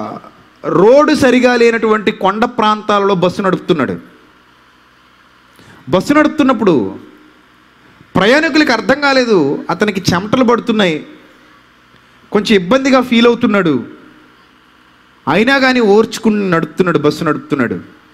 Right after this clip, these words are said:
అలా బస్సు నడుపుతూ, నడుపుతూ, నడుపుతూ కొంత దూరానికి వచ్చేసరికి కర్వ్స్ అవి ఎక్కువగా ఉన్నాయి, ఎక్కువ కొండ మలుపు, మలుపు ప్రాంతాలు. ఏ మాత్రం తేడా వచ్చినా బస్సు ఎక్కడికి వెళ్ళిపోద్ది?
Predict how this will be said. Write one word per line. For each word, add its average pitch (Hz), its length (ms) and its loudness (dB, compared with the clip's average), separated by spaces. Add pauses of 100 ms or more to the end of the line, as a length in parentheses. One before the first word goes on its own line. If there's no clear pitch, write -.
(960)
అలా 160 160 2
బస్సు 170 340 0
నడుపుతూ, 220 340 0
నడుపుతూ, 196 360 0
నడుపుతూ 175 540 0 (1040)
కొంత 175 200 -2
దూరానికి 185 440 0
వచ్చేసరికి 170 760 0 (880)
కర్వ్స్ 190 320 0
అవి 196 140 2
ఎక్కువగా 185 380 2
ఉన్నాయి, 170 380 -2 (2500)
ఎక్కువ 156 280 2
కొండ 185 300 -2
మలుపు, 185 380 -2 (100)
మలుపు 180 300 -2
ప్రాంతాలు. 185 640 -2 (100)
ఏ 180 140 6
మాత్రం 208 480 -2
తేడా 196 320 0
వచ్చినా 196 260 -4
బస్సు 185 280 0
ఎక్కడికి 196 240 -2
వెళ్ళిపోద్ది? 208 580 0